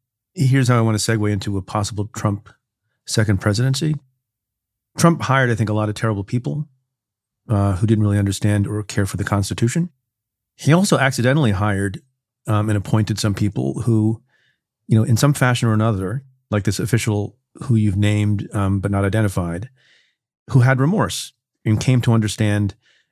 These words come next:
that Donald Trump was bad for the country and either left or, you know, registered their disapproval to a journalist like you or publicly. At the end of a second Trump presidency,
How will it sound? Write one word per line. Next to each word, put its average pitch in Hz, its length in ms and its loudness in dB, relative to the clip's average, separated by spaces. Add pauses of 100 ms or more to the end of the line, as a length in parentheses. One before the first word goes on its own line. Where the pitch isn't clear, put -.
(120)
that 110 80 -2
Donald 107 240 0
Trump 104 180 0
was 90 100 -4
bad 101 240 0
for - 100 -4
the 98 80 -6
country 120 580 -4 (680)
and 107 180 4
either 104 220 2
left 135 400 0
or, 101 440 -4 (140)
you 156 100 0
know, 95 120 0 (100)
registered 110 460 0
their 98 380 0 (140)
disapproval 101 840 -2 (140)
to 98 140 -2
a 101 40 4
journalist 98 340 0
like 92 180 -4
you 139 300 0
or 107 300 -2 (240)
publicly. 101 540 -2 (840)
At 117 100 2
the 139 120 4
end 185 140 4
of 190 80 0
a 160 40 4
second 127 340 0
Trump 110 220 0
presidency, 104 680 -4